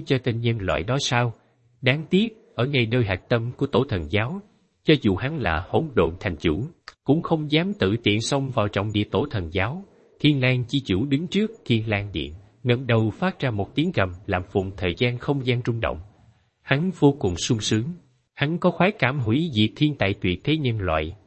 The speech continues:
cũng có khoái cảm trả thù được hỗn độn thành chủ. U trên Tử Kinh Đảo chỉ thấy dày đặc những thân ảnh xé gió bay lên. Những người nhận truyền thừa đến từ các tộc trong vũ trụ cơ hồ ai nấy đều ra khỏi phủ đệ. Vừa rồi chiếu thực tôn giả thiêu đốt,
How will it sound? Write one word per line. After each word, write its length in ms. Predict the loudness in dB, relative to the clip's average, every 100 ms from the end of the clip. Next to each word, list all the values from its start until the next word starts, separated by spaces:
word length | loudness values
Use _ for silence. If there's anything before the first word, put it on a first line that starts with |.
| _
cũng 160 | -2 2
có 80 | 0
khoái 220 | 2 -2
cảm 280 | -2 -4 -2
trả 160 | -2
thù 260 | -2 -2 -2
được 160 | -2
hỗn 200 | -2 -4 0
độn 180 | -2 -2
thành 160 | -4 -6
chủ. 340 | -2 -2 -2 -6 -14 _ -2
U 180 | 0 2
trên 280 | 2 2 -2 -2
Tử 160 | 0 0
Kinh 200 | -2 0
Đảo 320 | -2 -2 -6 -12
chỉ 140 | -8 -2
thấy 200 | 0 2
dày 160 | 2 2
đặc 200 | -2 -4
những 200 | -4 -6
thân 180 | -2 -4
ảnh 180 | -2 -6
xé 280 | -4 -2 -2
gió 320 | 0 -2 -2 0
bay 140 | 0
lên. 320 | 2 2 2 -2 _ -20 _
Những 180 | -2 2
người 200 | 4 4
nhận 240 | 4 0 2
truyền 240 | 2 2
thừa 300 | 2 2 2
đến 300 | 2 0 -2 0
từ 120 | 0
các 200 | 2 -2 0
tộc 240 | 0 0 -2
trong 160 | -4
vũ 220 | 0 0 0 0
trụ 200 | -2 0
cơ 160 | -2
hồ 220 | 0 0
ai 200 | 0 0
nấy 280 | 0 0 0
đều 160 | 2 0
ra 120 | 0 -4
khỏi 280 | 0 0
phủ 260 | 0 -2 0
đệ. 300 | 2 2 0 -8 _ _ _
Vừa 200 | 2 4
rồi 220 | 6 4 2
chiếu 220 | 0 0
thực 240 | 0 -2 2
tôn 180 | 2 2
giả 260 | 0 -2 -2
thiêu 160 | 0 2
đốt, 140 | 2